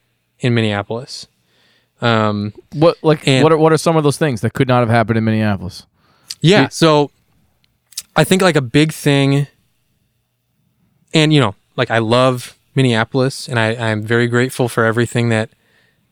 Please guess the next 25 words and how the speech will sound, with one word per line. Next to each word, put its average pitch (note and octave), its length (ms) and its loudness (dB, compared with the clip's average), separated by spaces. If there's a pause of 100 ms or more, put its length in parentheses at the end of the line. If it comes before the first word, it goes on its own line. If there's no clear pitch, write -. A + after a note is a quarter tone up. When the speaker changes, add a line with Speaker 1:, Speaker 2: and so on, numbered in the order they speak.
(120)
Speaker 1:
uh, G#2 380 -2 (600)
that A2+ 260 -2
happened B2+ 340 -2
for C#3 120 0
me C#3+ 140 4
there. D#3 340 0 (720)
Um, G#2+ 440 -2 (440)
and C3+ 100 2
also, C3 380 2
like, B2 320 0 (2500)
it, - 580 -2 (720)
it C#3 120 2
is B2+ 160 2
very C#3 260 2
difficult. - 680 -4
Like, C#3+ 100 -2
there D3+ 180 -2
isn't E3 340 2 (120)
really C#3 280 2
an B2+ 80 -2
industry, A2+ 760 -2 (540)
like, A#2+ 360 -2 (520)
like, B2 140 -2
on B2 120 0
the A2 160 -2